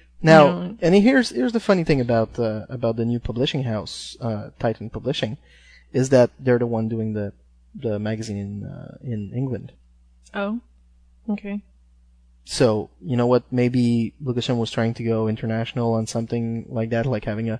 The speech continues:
Speaker 1: an international publisher would be a definitely good idea for fandom that's as extended as the Star Wars fandom. But don't cut on the, uh, the, the, the hyperspace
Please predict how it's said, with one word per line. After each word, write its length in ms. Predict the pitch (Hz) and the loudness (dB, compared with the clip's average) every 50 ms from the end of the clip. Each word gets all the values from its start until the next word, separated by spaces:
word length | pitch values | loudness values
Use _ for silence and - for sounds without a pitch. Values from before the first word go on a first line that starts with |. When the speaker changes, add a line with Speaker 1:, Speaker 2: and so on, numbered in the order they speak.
| - - - - - _ | -10 -16 -20 -20 -14 _
Speaker 1:
an 120 | - 127 | 0 0
international 480 | 127 123 - 127 117 113 117 - 123 117 | 0 0 0 -2 -2 -2 -2 -4 -6 0
publisher 360 | - 123 120 127 123 - 139 | 2 2 2 2 2 0 -2
would 300 | 120 113 117 123 143 151 | -2 0 2 2 0 2
be 160 | 143 139 127 | 2 0 0
a 60 | 117 110 | 2 2
definitely 320 | 107 117 113 - 120 113 | 0 -2 -2 -2 -6 -4
good 120 | 113 117 117 | -2 -2 -2
idea 300 | 117 117 117 127 135 123 | -2 0 0 2 0 0
for 260 | 120 - - 113 107 | 0 -2 -6 -6 -6
fandom 500 | - - - - 120 120 117 117 113 113 | -8 -8 -6 -2 -2 -2 0 -2 -2 -2
that's 300 | 110 113 110 - - - - - - - - - - - | -2 -4 -4 -4 -6 -10 -10 -16 -20 -20 -20 -20 -6 0
as 160 | 127 120 117 | 0 2 2
extended 440 | 117 - - - 117 117 117 113 113 | 0 -2 -2 0 0 2 2 2 2
as 480 | 110 110 113 107 110 - - - - - _ | 2 2 0 0 -2 -2 -6 -6 -8 -12 _
the 80 | 151 120 | -10 -10
Star 220 | - - - 110 | -4 -2 0 0
Wars 200 | 107 104 104 - | 0 -2 -4 0
fandom. 360 | - 156 190 185 160 - 131 - - - - - - - _ _ _ _ _ _ _ _ _ _ _ _ _ | 0 2 2 4 2 2 0 -2 -8 -18 -20 -20 -20 -20 _ _ _ _ _ _ _ _ _ _ _ _ _
But 360 | - 143 185 196 147 147 180 - _ _ _ _ _ _ _ _ _ _ _ _ _ _ _ _ _ _ _ _ _ _ - | 6 8 10 10 10 8 6 4 _ _ _ _ _ _ _ _ _ _ _ _ _ _ _ _ _ _ _ _ _ _ 2
don't 280 | - 156 180 240 254 - | 6 6 6 6 4 2
cut 240 | - - 160 160 151 | 4 6 8 8 8
on 220 | 135 131 131 127 | 8 6 4 0
the, 260 | 123 120 117 120 117 | 0 0 2 4 4
uh, 140 | 113 113 110 | 4 4 2
the, 200 | 107 117 113 110 | 2 0 0 -2
the, 200 | 107 110 104 110 | -2 -4 -8 -6
the 140 | 113 120 117 | -4 -2 0
hyperspace 1040 | 113 127 - - 170 139 - - 127 104 98 95 - - - - - - - - | 2 2 2 2 0 -2 0 0 -2 0 0 -2 -4 -6 -6 -6 -8 -8 -10 -14